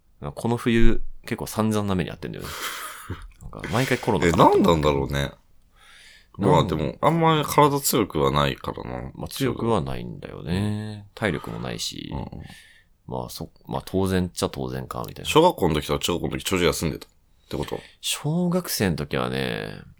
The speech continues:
Speaker 1: いや、そん、いや、休んでたか。ちょいちょい休んでたかも、風邪で。
Speaker 2: うん。年に一回はまあ風邪ひくみたいな。
Speaker 1: 年に一回は絶対休んでた。
Speaker 2: うん。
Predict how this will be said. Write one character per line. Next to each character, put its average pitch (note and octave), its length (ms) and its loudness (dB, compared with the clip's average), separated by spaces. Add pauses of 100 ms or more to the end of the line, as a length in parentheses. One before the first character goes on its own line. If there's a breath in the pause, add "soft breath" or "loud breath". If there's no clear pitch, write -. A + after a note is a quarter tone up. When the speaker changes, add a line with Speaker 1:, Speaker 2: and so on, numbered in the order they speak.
(680)
Speaker 1:
い A#2 120 0
や、 D#3+ 200 0 (1040)
そ - 240 -2
ん、 F#3+ 340 -4
い - 80 -4
や、 D#2 80 0
休 C#2+ 300 -6
ん C3 100 -4
で A#2+ 80 -6
た - 140 -8
か。 - 240 -8 (500 soft breath)
ち - 80 -8
ょ G#2+ 60 2
い A2 40 2
ち A#2+ 60 0
ょ - 40 4
い - 20 6
休 F2+ 160 0
ん - 20 -2
で D#2 60 -4
た - 80 -6
か A1 80 -10
も、 G1+ 160 -16
風 - 220 -6
邪 C2 220 -6
で。 C#2+ 140 -10
Speaker 2:
う - 60 -6
ん。 - 20 -4
年 A#2 200 4
に F2+ 100 6
一 D#2 60 -4
回 D#2 160 4
は C#2 40 4
ま C2+ 120 -2
あ - 20 -4
風 C#2+ 180 -2
邪 C#2+ 60 -4
ひ - 80 -10
く C#2 100 -8
み C#2+ 40 -4
た C#2+ 60 -2
い - 20 0
な。 D3+ 80 2
Speaker 1:
年 D#3 60 2
に C3+ 80 4
一 - 40 -2
回 A#2 100 2
は G#2+ 60 4
絶 - 120 -10
対 - 120 -6
休 - 160 -8
ん - 20 -10
で C#2 80 -6
た。 C#2 60 -4
Speaker 2:
う C2+ 60 -4
ん。 D2 500 -8